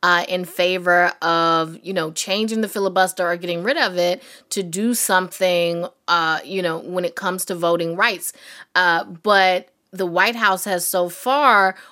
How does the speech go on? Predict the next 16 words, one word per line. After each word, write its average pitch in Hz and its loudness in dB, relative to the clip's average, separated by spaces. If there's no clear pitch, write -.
while 185 4
they 196 2
have 180 -2
said 180 2
they 175 2
would 175 -6
support 180 0
maybe, 170 -2
you 175 -8
know, 165 -4
changing 175 -2
the 170 -4
filibuster 170 -2
to 165 -10
more 165 -8
talking, 180 0